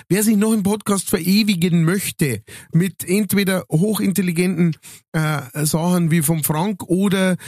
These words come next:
äh, mit Wissenswertem, äh, über Drogen und, äh, Hormone, ähm, dann, äh, sch-,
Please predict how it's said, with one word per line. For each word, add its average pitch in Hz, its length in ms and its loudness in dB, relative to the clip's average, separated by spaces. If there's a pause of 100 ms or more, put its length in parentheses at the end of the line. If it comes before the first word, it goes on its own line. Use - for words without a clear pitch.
(160)
äh, 147 160 0
mit 156 400 0
Wissenswertem, 180 1120 0 (420)
äh, 147 260 2
über 151 480 2 (120)
Drogen 180 540 2
und, 147 400 0
äh, 135 460 0 (240)
Hormone, 151 680 0 (440)
ähm, 147 500 -2 (100)
dann, 180 420 0
äh, 156 360 -2 (120)
sch-, - 180 -16